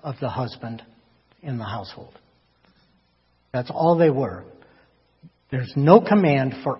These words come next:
us to wear head coverings today, but there is a command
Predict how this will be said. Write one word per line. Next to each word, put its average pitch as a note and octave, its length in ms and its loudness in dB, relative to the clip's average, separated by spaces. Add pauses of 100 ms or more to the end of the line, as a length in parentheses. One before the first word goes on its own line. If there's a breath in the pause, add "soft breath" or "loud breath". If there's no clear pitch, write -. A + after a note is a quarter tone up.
us C3 260 2 (420)
to C3 100 -10
wear C3+ 400 -2 (380)
head B2+ 260 -10
coverings A2 500 -10
today, A#2 240 -10 (320 loud breath)
but B2+ 140 -10
there C3+ 140 -6
is G#3 280 4
a F#3+ 80 4
command C3 520 -2